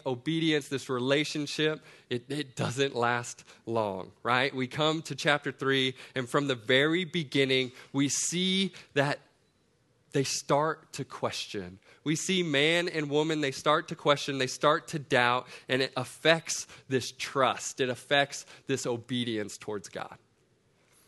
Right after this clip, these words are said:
And we have a ton to cover today. And it's gonna feel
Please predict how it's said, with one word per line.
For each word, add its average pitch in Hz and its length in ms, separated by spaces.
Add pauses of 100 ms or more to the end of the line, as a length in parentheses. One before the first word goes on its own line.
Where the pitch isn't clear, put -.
(140)
And 120 100
we 165 140
have 165 280
a 147 120
ton 165 600 (220)
to 160 100
cover 123 360
today. 98 420 (360)
And 139 140
it's 139 120
gonna 160 320
feel 160 600